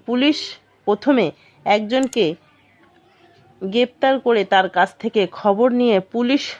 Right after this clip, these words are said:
জলপাইগুড়ি থেকে তার বোন ফারাহা নাজকে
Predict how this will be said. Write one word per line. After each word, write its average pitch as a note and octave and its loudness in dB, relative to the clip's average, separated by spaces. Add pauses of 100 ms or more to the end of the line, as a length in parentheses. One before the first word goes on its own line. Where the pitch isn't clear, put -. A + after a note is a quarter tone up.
(220)
জলপাইগুড়ি A3 0
থেকে G#3+ -2
তার F#3+ 2
বোন G#3+ 0 (480)
ফারাহা A#3 2 (400)
নাজকে G3 2